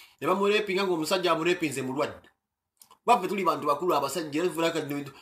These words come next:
ffe tufuna obulwadde nga gweyambudde empale n'ogenda onoonyanoonya ensolo gy'ozijje, gwe wavunaanizibwa, ensonga ki? Bagamba nti kwesa akapiira.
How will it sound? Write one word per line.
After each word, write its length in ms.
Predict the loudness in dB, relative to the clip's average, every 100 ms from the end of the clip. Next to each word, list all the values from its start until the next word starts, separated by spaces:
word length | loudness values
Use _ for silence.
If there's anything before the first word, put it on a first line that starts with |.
| -6
ffe 160 | -2 0
tufuna 300 | -2 0 4
obulwadde 500 | 6 6 2 2 2
nga 100 | 2
gweyambudde 640 | 2 4 6 4 2 -2 0
empale 240 | 0 2
n'ogenda 320 | 2 2 2
onoonyanoonya 720 | 2 0 0 0 2 2 0
ensolo 200 | -4 -2
gy'ozijje, 520 | 0 0 0 -6 -2 -2
gwe 140 | 4
wavunaanizibwa, 800 | 4 4 0 2 0 0 0 0
ensonga 240 | 0 -4 -4
ki? 120 | -2
Bagamba 320 | 0 0 -2
nti 40 |
kwesa 220 | -4 -4 -2
akapiira. 480 | -4 -8 -10 -12